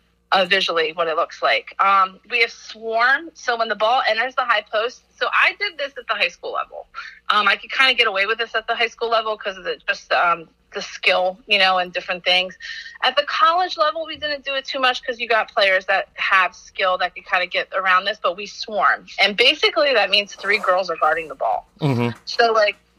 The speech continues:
Speaker 1: the hoop will come up and yell swarm, and then the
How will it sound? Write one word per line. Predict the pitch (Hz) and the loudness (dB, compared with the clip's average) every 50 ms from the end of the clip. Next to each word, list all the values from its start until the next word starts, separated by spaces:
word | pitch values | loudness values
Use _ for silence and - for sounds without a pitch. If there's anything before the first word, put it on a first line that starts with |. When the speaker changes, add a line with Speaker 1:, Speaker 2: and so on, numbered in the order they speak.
| _ _ | _ _
Speaker 1:
the | - 226 220 | -4 -2 -2
hoop | - 269 269 262 - | 0 -2 -2 -2 -2
will | 277 269 | -6 -4
come | - - 226 233 233 | 0 0 0 2 2
up | 226 220 220 - - - | 0 0 -2 -4 -8 -10
and | 202 202 196 | -10 -6 -2
yell | 180 185 180 185 220 | 0 0 2 0 0
swarm, | - - - 208 196 175 170 170 185 208 208 - - _ _ - | -4 -8 -6 -4 -2 0 0 0 -2 -6 -14 -20 -20 _ _ -8
and | 208 208 208 | -6 -2 -2
then | 202 202 | -2 -2
the | 180 180 | -4 -8